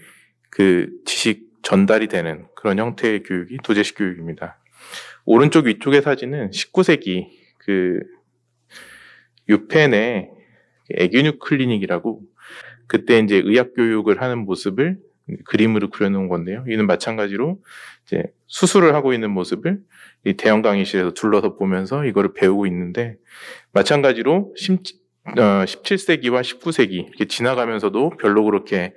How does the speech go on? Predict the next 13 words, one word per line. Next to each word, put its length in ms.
교육 240
방식은 400
나아진 360
것이 200
없었고, 520
어, 200
밑에 460
사진은 320
이제 300
그 60
유니버시티 480
오브 120
토론토의 760